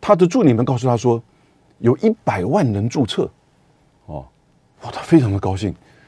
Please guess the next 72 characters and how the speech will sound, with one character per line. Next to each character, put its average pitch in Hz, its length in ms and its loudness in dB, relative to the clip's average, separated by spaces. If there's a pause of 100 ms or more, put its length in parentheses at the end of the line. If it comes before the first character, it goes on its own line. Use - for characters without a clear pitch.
(140)
那 123 80 0
甚 151 180 6
至 139 100 0
还 117 120 0
规 139 180 4
划 127 220 4
了， 101 80 -2
就 117 120 -2
是 101 220 -4 (240)
在 120 260 4 (300)
这 123 100 -2
个， 110 220 6 (240)
那 135 100 4
个 113 60 4
体 - 160 -4
育 143 100 4
馆 92 220 0
呢， 80 180 -8
大 143 100 0
概 117 120 2
只 95 160 -4
能 98 120 0
坐 117 180 2
两 92 180 0
万 117 180 2
多 117 160 0
人 87 160 0
的 87 320 2
这 - 100 -14
个 90 80 -6
座 120 200 4
位， 107 180 2 (280)
要 110 180 2
在 113 160 2
这 101 100 -8
个 98 140 2
开 127 180 0
始 90 160 -6
之 120 140 -10
前 95 200 -4
呢， 95 60 -4
先 147 260 2
到 127 240 4 (220)
外 120 140 4
面 101 200 0
对 120 160 2
所 139 220 2
有 120 80 8
的 87 60 0
其 - 180 -10
他 127 200 0
来 90 180 0
的 101 100 -4
这 98 140 -8
个 92 80 -2
参 104 200 -4
与 101 80 -2
者 87 160 -4
呢， 82 80 -4
没 92 120 -4
有 110 60 -2
办 120 120 0
法 90 100 -4
进 113 140 -4
入 104 80 0
到 98 60 0
体 90 100 -10
育 95 80 -2
馆 92 200 -4
的 82 100 -8
人 82 120 -4
呢， 113 120 -2